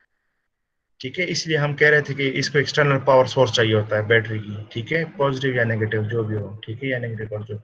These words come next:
तो depend करता है। ये current इधर से इस तरफ भी फ्लो हो सकता है, majority,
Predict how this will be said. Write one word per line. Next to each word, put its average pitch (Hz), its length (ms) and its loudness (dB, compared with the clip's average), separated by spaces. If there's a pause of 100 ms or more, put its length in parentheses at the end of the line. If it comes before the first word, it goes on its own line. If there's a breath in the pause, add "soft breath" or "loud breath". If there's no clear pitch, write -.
(440 loud breath)
तो 135 60 0
depend 165 340 6
करता 139 260 4
है। 127 120 6
ये 143 80 6
current 165 340 2
इधर 165 240 4
से 160 140 -2
इस 160 220 -2
तरफ 196 180 2
भी 196 100 0
फ्लो 180 420 -4
हो 165 60 2
सकता 160 300 0
है, 156 140 2
majority, 147 580 0